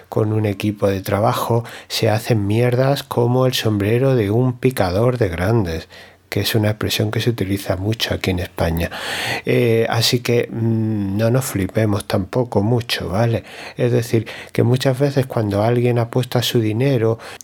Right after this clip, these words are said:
cuida tanto el material, muy posiblemente va a merecer la pena. Otra cosa es, eh, que hay cierta gente que no se deja aconsejar, que no se de-, que no pide, de hecho, consejo, ninguno, también la hay,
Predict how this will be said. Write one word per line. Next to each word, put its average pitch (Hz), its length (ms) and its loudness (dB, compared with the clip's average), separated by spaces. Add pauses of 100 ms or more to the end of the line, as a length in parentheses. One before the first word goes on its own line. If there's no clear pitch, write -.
cuida 131 280 0
tanto 127 360 0
el 104 60 2
material, 120 800 0 (380)
muy 135 220 0
posiblemente 117 720 0
va 107 120 2
a 104 40 2
merecer 98 480 -2
la 82 160 -2
pena. 78 320 -2 (560)
Otra 135 240 2
cosa 131 400 2
es, 135 300 0 (280)
eh, 110 520 2
que 123 120 2
hay 120 120 4
cierta 127 340 0
gente 131 340 0
que 120 100 -2
no 107 140 2
se 110 140 -2
deja 104 260 -2
aconsejar, 120 920 0
que 101 120 0
no 101 120 0
se - 180 -2
de-, 101 180 -2
que 101 160 -4
no 135 300 0
pide, 101 320 2
de 90 140 2
hecho, 104 260 -2
consejo, 95 640 0 (460)
ninguno, 104 480 0
también 92 320 -2
la 95 160 2
hay, 107 180 0